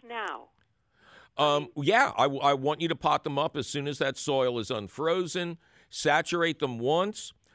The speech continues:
Speaker 2: Don't feed them. Put them back in the fridge. Bring them out March first.
Speaker 1: Got it.
Speaker 2: And put 'em
Speaker 1: Oh,
Speaker 2: ri-,
Speaker 1: my.
Speaker 2: right outside in the sun.
Speaker 1: Thank you so much.
Speaker 2: And send us pictures.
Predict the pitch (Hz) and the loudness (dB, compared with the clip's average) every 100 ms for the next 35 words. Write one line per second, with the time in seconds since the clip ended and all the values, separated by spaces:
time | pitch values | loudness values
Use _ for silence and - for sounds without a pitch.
0 | _ 98 123 151 - 156 151 165 180 208 | _ -2 -2 -2 -2 -2 -2 -4 -4 -6
1 | - 131 113 101 120 151 175 180 - 170 | -10 -8 -6 0 0 0 -2 -6 -4 0
2 | 156 147 - _ - 127 135 131 127 110 | 0 -2 -16 _ -6 -4 -2 -2 -2 -2
3 | 117 107 - 76 - - _ _ _ _ | -6 -6 -10 -12 -12 -20 _ _ _ _
4 | - 165 151 139 - 104 - 131 123 127 | -14 -10 -8 -10 -10 -6 -2 -2 0 -2
5 | - 151 170 160 - 143 135 120 - 71 | 0 2 2 0 -2 -4 -4 -6 -10 -12
6 | - _ _ _ _ - 285 277 190 - | -12 _ _ _ _ -12 -10 -10 -16 -20
7 | - 220 175 143 - - 117 101 139 135 | -12 -10 -10 -12 -12 -10 -8 -4 -4 -4
8 | 127 - 117 - 62 - | -8 -6 -6 -8 -12 -14